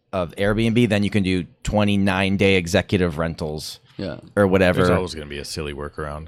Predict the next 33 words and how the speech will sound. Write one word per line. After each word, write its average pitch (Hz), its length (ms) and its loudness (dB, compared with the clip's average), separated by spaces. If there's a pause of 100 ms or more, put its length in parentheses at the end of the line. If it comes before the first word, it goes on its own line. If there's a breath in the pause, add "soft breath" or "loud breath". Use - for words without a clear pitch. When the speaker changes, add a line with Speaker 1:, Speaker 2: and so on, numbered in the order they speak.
(140)
Speaker 1:
But, 135 300 2
uh, 120 300 4
in 165 140 4
houses, 147 500 4
you 107 100 0
know, 101 80 4
you 95 140 2
can 104 100 2
do 98 80 4
your 90 140 2
basement 92 400 0
and 85 80 -4
whatnot. 82 400 -4
But 101 100 2
if 95 80 2
it's 107 140 0
a 95 40 -2
condo, 90 640 2
and, 110 180 0
and 110 140 0
what 110 160 4
happened 104 440 0
right 98 200 4
away 92 360 2
is 90 100 -4
it - 120 -4
flooded 110 920 -2
the 135 80 2
market 135 480 4 (240)
with 104 200 2
one-year 95 600 2
rental 85 380 -4
inventory 69 480 -10